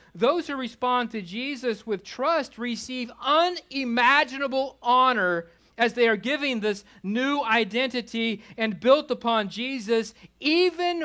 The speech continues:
while they may be shamed in the eyes of the world around them. In the first century, in Peter's world, conversion to Christianity brought a loss of cultural honor to those who believed,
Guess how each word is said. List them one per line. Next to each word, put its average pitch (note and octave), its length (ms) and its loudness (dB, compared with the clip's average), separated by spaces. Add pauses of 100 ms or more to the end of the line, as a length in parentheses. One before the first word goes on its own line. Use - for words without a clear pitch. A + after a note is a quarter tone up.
(100)
while C4+ 720 2
they A3+ 240 2
may A3 220 0
be G3 220 -8
shamed A3+ 800 -2
in A3 200 -8
the G#3 140 -2
eyes G#3+ 540 4 (200)
of G3+ 160 -4
the F#3+ 80 0
world G3+ 340 2
around F3+ 340 -2
them. G#2 140 -20 (1300)
In A3 100 -2
the A#3 80 -2
first C#4 340 -4
century, A#3 460 -4
in G3 80 -8
Peter's C4 440 -2
world, G3+ 500 -2 (300)
conversion A#3 600 0
to G3+ 80 -6
Christianity G#3+ 1000 -4 (220)
brought G#3+ 320 2
a G#3+ 60 0
loss A#3 560 2
of G3+ 140 -6
cultural B3 640 -4
honor G#3+ 560 0 (180)
to A#3 160 -2
those G#3 340 0
who A#3 120 -4
believed, A3 560 -4